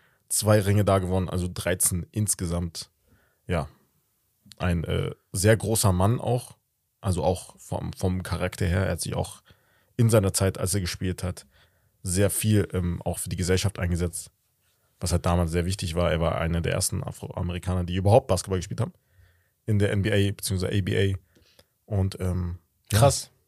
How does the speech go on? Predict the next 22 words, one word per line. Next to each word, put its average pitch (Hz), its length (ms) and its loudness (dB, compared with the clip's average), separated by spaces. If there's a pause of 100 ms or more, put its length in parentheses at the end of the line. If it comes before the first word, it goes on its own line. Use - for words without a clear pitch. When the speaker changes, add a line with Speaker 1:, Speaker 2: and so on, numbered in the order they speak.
Speaker 2:
Also 120 220 0
einfach 131 340 4
eine 120 140 2
Leg-, 131 360 4
Legende. 135 420 6 (240)
Speaker 1:
Mhm. 123 240 4
Speaker 2:
Ähm, 113 340 4
Lino, 160 380 6 (220)
mit 104 160 -4
dem 110 140 0
wir 107 60 0
letzte 113 240 0
Woche 120 120 -2
den 113 120 0
Podcast 131 380 -6
gemacht 113 260 -6
haben, 120 120 -6
hat 113 120 -6
das 113 140 -2
ganz 120 220 -2
schön 131 200 2
bei 117 240 2